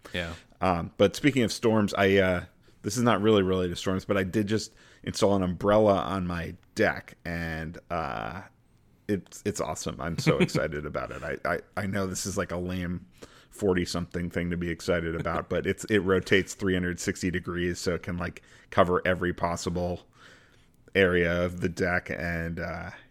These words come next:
Speaker 2: yeah, it's gonna be nice.
Speaker 1: That's gonna be our,
Speaker 2: <laughs>
Speaker 1: that's gonna be our new, our new small talk at the beginning. We're talking about these, like,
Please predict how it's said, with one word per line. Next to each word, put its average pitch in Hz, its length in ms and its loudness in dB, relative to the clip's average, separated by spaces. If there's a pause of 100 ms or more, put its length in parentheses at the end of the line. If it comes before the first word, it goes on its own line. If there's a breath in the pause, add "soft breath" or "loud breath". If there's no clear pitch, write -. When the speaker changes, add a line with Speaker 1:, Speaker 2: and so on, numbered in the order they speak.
(100)
Speaker 2:
yeah, - 240 -14
it's - 120 -20
gonna 90 160 -10
be 87 120 -12
nice. 76 320 -18 (180)
Speaker 1:
That's 104 160 8
gonna 131 80 8
be 113 160 6
our, 107 100 8
Speaker 2:
<laughs> - 20 0
Speaker 1:
that's 113 180 0
gonna 127 120 0
be 120 60 2
our 107 140 4
new, 101 180 -2 (160)
our 101 140 2
new 104 200 -2
small 98 300 -4
talk 101 220 2
at - 60 -12
the 95 80 -4
beginning. 95 360 0
We're 101 80 2
talking 104 240 2
about 101 240 0
these, 101 220 -4
like, 92 320 -4